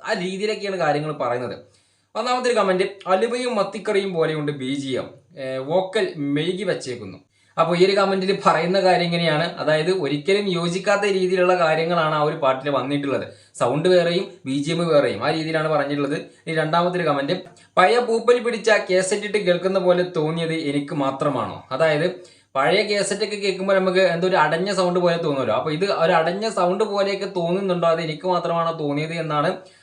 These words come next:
ഒരു പുള്ളിക്കാരൻ ഇവിടെ അഭിപ്രായപ്പെടുന്നത്. ഇനി അടുത്തുനിന്ന്, "ലെ ബി ജി എം, ഞാൻ ഇങ്ങോട്ട് പോകാം, ഡാബ്സി എങ്കിൽ ഞാൻ അങ്ങോട്ട് പോകാം." അതാണ് ഞാൻ പറഞ്ഞത്, രണ്ടും രണ്ട് വഴിക്കായിട്ടാണ് ആളുകൾ കരുതി വെച്ചിട്ടുള്ളത്.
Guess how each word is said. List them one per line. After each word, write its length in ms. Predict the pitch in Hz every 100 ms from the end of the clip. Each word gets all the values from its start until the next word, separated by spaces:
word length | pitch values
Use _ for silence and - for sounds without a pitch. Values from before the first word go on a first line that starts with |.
| _ _ -
ഒരു 140 | 277
പുള്ളിക്കാരൻ 520 | 247 226 208 196 196
ഇവിടെ 140 | 180 175
അഭിപ്രായപ്പെടുന്നത്. 720 | 151 147 165 160 147 131 143
ഇനി 80 |
അടുത്തുനിന്ന്, 420 | 156 147 170 147 175 - - _ _ -
"ലെ 280 | 214 262 -
ബി 220 | 180 202
ജി 240 | 214 220 156
എം, 180 | - - -
ഞാൻ 260 | 156 190
ഇങ്ങോട്ട് 340 | 175 175 185 185
പോകാം, 480 | 160 131 117 - 127
ഡാബ്സി 440 | 143 151 156 147
എങ്കിൽ 260 | - 143 160
ഞാൻ 120 | 160
അങ്ങോട്ട് 400 | 120 135 156 175
പോകാം." 360 | 135 95 - 123
അതാണ് 220 | 165 202
ഞാൻ 120 | 202
പറഞ്ഞത്, 440 | 190 180 190 220
രണ്ടും 360 | 180 160 180 196
രണ്ട് 240 | 170 170 175
വഴിക്കായിട്ടാണ് 680 | 147 147 - 165 160 156
ആളുകൾ 460 | 143 139 143 165 170 - _ -
കരുതി 240 | 185 208
വെച്ചിട്ടുള്ളത്. 540 | 226 214 233 214 180